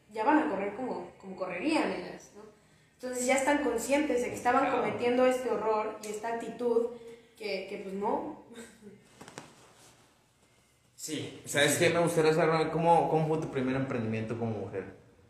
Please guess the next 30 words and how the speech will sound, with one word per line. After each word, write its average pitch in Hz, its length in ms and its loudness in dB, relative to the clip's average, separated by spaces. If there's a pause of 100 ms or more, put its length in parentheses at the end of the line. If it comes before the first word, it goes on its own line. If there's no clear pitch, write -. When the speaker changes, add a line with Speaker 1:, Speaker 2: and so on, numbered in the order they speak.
(260)
Speaker 3:
O 110 140 -10
sea, 110 320 -6
yo 113 100 -4
creo 139 160 -2
que 147 80 0
alguien 139 220 2
se 131 80 -2
puede 127 220 0
llevar, 123 500 0 (360)
podemos 127 240 -6
aprender 113 300 -4
mucho 117 220 -4
sobre 107 260 -6
eso. - 80 -10 (960)
Speaker 1:
Mira, 196 260 -6 (1900)
el 254 160 -8
primero, 311 460 8 (240)
la 220 120 2
verdad, 240 560 0 (1040)
estaba 262 280 4
en 285 80 8
un, 277 220 2
en 226 160 -4
una 247 200 0
sociedad 208 840 0 (580)
donde 226 260 -4
también 226 360 2
había 233 160 0
un 214 100 2
hombre 208 440 -2